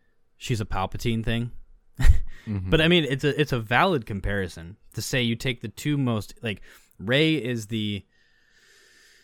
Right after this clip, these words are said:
Speaker 1: is a, is a Palpatine trained by Skywalkers, and Vader is a, is fucking Anakin, right? So, like, you
Speaker 2: Yeah.
Speaker 1: combine those two powers. So that's,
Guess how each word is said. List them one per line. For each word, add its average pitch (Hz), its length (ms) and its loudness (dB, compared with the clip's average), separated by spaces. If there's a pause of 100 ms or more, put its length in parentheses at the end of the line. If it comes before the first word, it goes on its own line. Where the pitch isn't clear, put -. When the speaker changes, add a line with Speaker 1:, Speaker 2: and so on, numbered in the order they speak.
(340)
Speaker 1:
is 113 140 -8
a, 104 80 -10 (200)
is 113 360 -6
a 101 80 -10
Palpatine 139 500 0
trained 120 340 -6
by 101 120 -6
Skywalkers, 101 840 -8
and 98 160 -10
Vader 107 340 -6
is 95 160 -8
a, 95 40 -12 (160)
is 104 120 -10
fucking 110 300 -6
Anakin, 98 380 -8 (180)
right? 110 260 -4
So, 123 140 -6
like, 107 220 -4
you 117 80 -2
Speaker 2:
Yeah. 127 60 -2
Speaker 1:
combine 117 420 0
those 107 180 -6
two 110 140 -10
powers. 98 500 -2
So 104 140 -8
that's, 101 420 -6